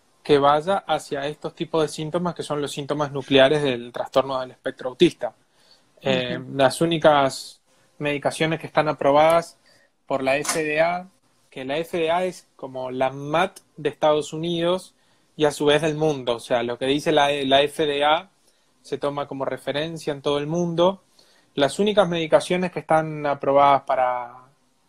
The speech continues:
Speaker 1: para utilizar en espectro autista por la F D A es solo para las conductas, digamos, de irritabilidad y agresividad y conductas disruptivas,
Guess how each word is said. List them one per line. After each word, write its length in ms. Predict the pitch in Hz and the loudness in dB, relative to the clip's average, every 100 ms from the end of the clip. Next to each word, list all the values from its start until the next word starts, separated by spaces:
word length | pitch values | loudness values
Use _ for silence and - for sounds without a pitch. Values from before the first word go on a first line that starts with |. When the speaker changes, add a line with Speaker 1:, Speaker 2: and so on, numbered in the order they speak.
| _ _ _ _ | _ _ _ _
Speaker 1:
para 340 | 135 127 127 | 2 2 0
utilizar 720 | 127 131 135 131 - 156 135 | -4 -8 -10 -8 0 0 0
en 120 | 143 135 | -6 -18
espectro 500 | - 160 156 - 147 | -12 -8 -8 -4 -4
autista 720 | 139 - 165 - - 117 - _ _ _ _ | -4 -8 -10 -8 -8 -10 -12 _ _ _ _
por 200 | 170 175 | 2 4
la 120 | 175 | 4
F 220 | 165 - | 2 0
D 140 | 160 156 | 0 2
A 160 | 185 - | 2 0
es 260 | 165 151 - _ _ | -6 -10 -16 _ _
solo 500 | - - 220 226 214 | -2 2 4 2 0
para 180 | 180 | 0
las 100 | 156 - | -2 -4
conductas, 680 | 156 151 165 - 180 175 _ | -8 -6 -6 -2 -2 -2 _
digamos, 480 | 156 151 151 151 - 139 | -8 -6 -6 -8 -12 -4
de 80 | 143 | -2
irritabilidad 1300 | 143 147 143 143 143 143 139 143 165 170 170 170 160 | 0 -2 -2 0 0 -2 0 4 6 6 4 0 -4
y 80 | 139 | -4
agresividad 880 | 135 135 - 135 131 139 156 165 | -4 -8 -10 -12 -8 0 4 4
y 60 | 151 | 2
conductas 500 | 135 131 147 156 143 | -4 -6 -4 -2 -4
disruptivas, 760 | 139 139 139 - 170 170 180 | -8 -14 -14 -6 -2 -2 -2